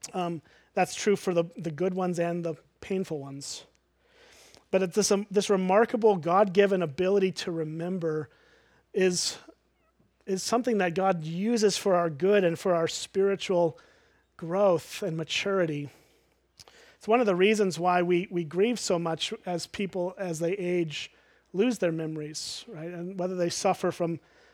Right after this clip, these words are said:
a disease like Alzheimer's or whether they just are, are, you know, as our, as our bodies age and our minds age, we, we do begin to lose things. And that's always a sad reality in a broken world, right?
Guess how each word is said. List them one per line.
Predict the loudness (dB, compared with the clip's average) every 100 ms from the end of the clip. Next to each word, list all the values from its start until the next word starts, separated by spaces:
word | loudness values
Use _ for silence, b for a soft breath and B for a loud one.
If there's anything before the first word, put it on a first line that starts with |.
| b
a | -6
disease | -4 0 0 2
like | 0 0
Alzheimer's | 2 0 0 -4 -2 -2 -2
or | -2
whether | -2 0 0 -2 -10 b b -6
they | -4
just | -4 -4 -4
are, | -4 -4
are, | -4 -4 -4 -8 -10
you | -8
know, | -4
as | 0 2
our, | 2 -2
as | -4 -2
our | -2
bodies | 0 2 2 2
age | 2 2 0
and | -2
our | -4
minds | -6 -6 -6 -6
age, | -6 -6 -8 -8
we, | -6 -8 b b b -6
we | -2
do | 0 0
begin | 2 2
to | 0
lose | 0 -2
things. | -4 -6
And | -2
that's | -2 -2
always | 2 4 4 2
a | -2
sad | -4 0 4 4 4 -2 b b b b
reality | 2 6 8 8 8 6
in | 4
a |
broken | 2 2 2 -2 -2
world, | 0 0 -2
right? | -4 -10